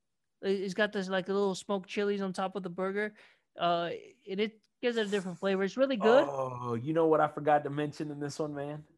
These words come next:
Speaker 1: What?
Speaker 2: I should apologize. Wahlburger.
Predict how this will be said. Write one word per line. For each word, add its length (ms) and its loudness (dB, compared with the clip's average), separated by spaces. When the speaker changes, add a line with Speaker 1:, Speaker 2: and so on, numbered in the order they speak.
Speaker 1:
What? 320 -8
Speaker 2:
I 60 -8
should 200 -8
apologize. 840 -2
Wahlburger. 760 0